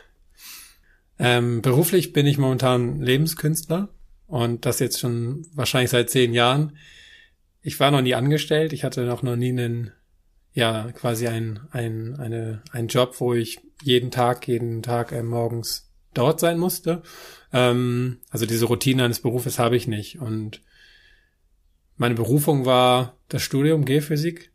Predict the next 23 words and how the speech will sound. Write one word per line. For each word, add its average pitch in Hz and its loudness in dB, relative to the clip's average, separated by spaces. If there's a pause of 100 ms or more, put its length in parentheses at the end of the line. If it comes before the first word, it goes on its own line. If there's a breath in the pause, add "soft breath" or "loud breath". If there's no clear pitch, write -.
(200)
Das - -8
habe 123 -2
ich - -12
drei 120 -2
Jahre 117 -2
gemacht 117 -4
zum 127 -4
Bachelor, 160 -2
nachdem 123 -6
ich 120 -10
in 120 -6
Kanada 151 4
ein 143 4
Jahr 139 2
gelebt 135 -4
habe. 131 2 (420 loud breath)
Und 117 -2 (280)
weil 127 4
dieses 120 0
Studium 147 2
so 127 0
theoretisch 139 2
war, 135 4